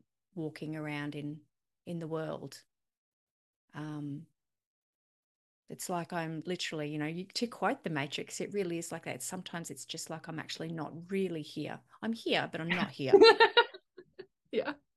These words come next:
Speaker 1: You know, and they just call us, you know, the observers. And it's just like, I literally sometimes float around in life where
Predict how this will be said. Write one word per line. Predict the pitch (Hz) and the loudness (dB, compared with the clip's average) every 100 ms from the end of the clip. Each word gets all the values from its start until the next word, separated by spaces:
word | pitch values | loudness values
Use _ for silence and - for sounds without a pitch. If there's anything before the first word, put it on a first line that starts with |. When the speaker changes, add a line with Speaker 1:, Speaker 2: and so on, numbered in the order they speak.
| 302 _ | -20 _
Speaker 1:
You | 247 269 | 6 10
know, | 240 | 10
and | 220 247 226 | 8 6 6
they | 214 | 6
just | 214 226 - | 8 4 4
call | 254 196 | 2 2
us, | 175 190 | 2 0
you | - | 0
know, | 175 | 0
the | 185 185 | 2 0
observers. | 180 214 208 202 160 196 202 | 0 4 4 4 0 0 -2
And | |
it's | 190 - | -2 -2
just | 190 - | -2 -2
like, | 180 - | -2 -2
I | 185 | -2
literally | 196 208 - 190 175 | 0 0 -2 -4 -4
sometimes | - 165 - 165 160 - | -4 -6 -6 -8 -8 -12
float | - 185 170 | -6 -2 -2
around | 170 160 160 160 | -2 -2 -2 -4
in | 156 | -6
life | 160 160 165 - | -4 -4 -6 -8
where | 160 156 151 | -4 -2 -4